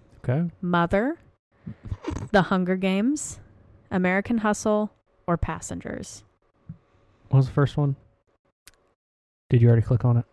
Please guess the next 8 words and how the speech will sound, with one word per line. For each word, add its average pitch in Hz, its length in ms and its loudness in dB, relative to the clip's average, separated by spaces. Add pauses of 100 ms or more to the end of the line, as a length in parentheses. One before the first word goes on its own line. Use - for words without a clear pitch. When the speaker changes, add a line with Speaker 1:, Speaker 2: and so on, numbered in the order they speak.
(140)
Speaker 2:
Yeah, 165 340 -2
it 180 120 2
was 180 100 4
Speaker 1:
Okay. - 60 4
Speaker 2:
Silver 170 260 4
Linings 156 280 -2
Playbook. 147 420 -6 (300)
Speaker 1:
Uh, 165 240 0